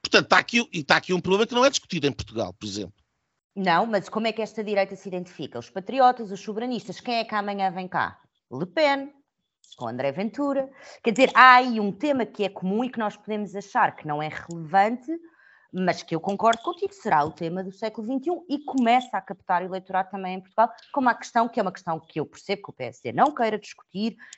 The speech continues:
Speaker 2: é um tabu, mas que é a questão da imigração, que eu acho que se vai tornar mais relevante e o Chega tem um monopólio.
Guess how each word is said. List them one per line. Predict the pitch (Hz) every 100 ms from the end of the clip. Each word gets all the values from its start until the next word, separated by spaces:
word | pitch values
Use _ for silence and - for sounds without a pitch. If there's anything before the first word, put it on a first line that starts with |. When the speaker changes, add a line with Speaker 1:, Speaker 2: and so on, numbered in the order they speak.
| _
Speaker 2:
é | 170
um | 226
tabu, | 208 196 175 220
mas | 262 311
que | 339
é |
a | 302
questão | - 165
da | 170
imigração, | 180 202 262 - 110 _ _ _ _ _ -
que | 165
eu | 147
acho | 156 190 -
que | - -
se |
vai | 170 180 190
tornar | 208 196 190
mais | 196 202 208
relevante | - 233 254 302 -
e | 277
o | 311
Chega | - 330 311
tem | 320
um | 311
monopólio. | 302 311 311 262 233